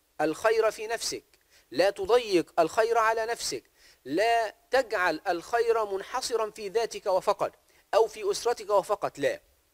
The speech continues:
بل نريد لدوائر الخير أن تتسع من نفسك إلى أسرتك إلى، آه، مجتمعك إلى وطنك إلى الأمة كلها. من هنا جاء مفهوم الإنسانية، "وما أرسلناك إلا رحمة للعالمين"،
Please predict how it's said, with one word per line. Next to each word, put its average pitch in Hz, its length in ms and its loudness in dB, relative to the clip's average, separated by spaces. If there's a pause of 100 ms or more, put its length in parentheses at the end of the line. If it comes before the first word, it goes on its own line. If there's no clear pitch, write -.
(440)
بل 156 140 0
نريد 185 460 -6
لدوائر 196 580 0
الخير 196 480 -4
أن 185 140 -8
تتسع 139 540 -4 (380)
من 139 220 -6
نفسك 160 600 -2 (280)
إلى 156 260 0
أسرتك 156 680 -2 (280)
إلى، 147 360 0 (360)
آه، 135 260 2
مجتمعك 165 920 -2 (120)
إلى 160 180 0
وطنك 170 760 0
إلى 180 140 -4
الأمة 147 500 -8
كلها. 113 420 -8 (220)
من 135 140 -8
هنا 170 260 -2
جاء 156 320 -2
مفهوم 143 440 -6
الإنسانية، 123 880 -4 (180)
"وما 135 300 -4
أرسلناك 135 560 -4
إلا 156 380 -2
رحمة 135 340 -6
للعالمين"، 123 540 -10